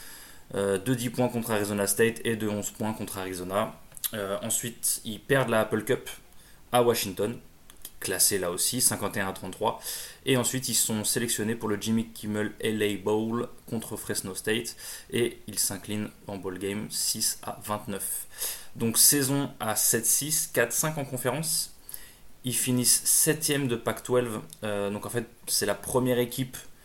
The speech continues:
derrière le Big Six, des équipes rankées de la conférence. Donc il y avait les six premières équipes de la conférence qui étaient classées à l'A P Poll. Euh, pour les Cougars, c'est la septième apparition consécutive en bowl game, ce qui est pas mal. Mais malheureusement, c'est la troisième défaite d'affilée dans l'exercice.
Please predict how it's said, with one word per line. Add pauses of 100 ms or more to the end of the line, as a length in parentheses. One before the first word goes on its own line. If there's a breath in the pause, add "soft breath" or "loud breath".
(380 loud breath)
derrière
le
Big
Six,
des
équipes
rankées
de
la
conférence.
Donc
il
y
avait
les
six
premières
équipes
de
la
conférence
qui
étaient
classées
à
l'A
P
Poll. (960 loud breath)
Euh,
pour
les
Cougars,
c'est
la
septième
apparition
consécutive
en
bowl
game,
ce
qui
est
pas
mal. (340 loud breath)
Mais
malheureusement,
c'est
la
troisième
défaite
d'affilée
dans
l'exercice.